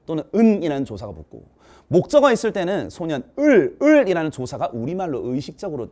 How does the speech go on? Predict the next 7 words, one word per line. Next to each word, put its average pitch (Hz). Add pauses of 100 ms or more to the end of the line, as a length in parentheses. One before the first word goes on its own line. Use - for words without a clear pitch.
더해지는 170
거지. 76 (480)
근데 143
영어에는 139
그런 120
조사가 107
없어. -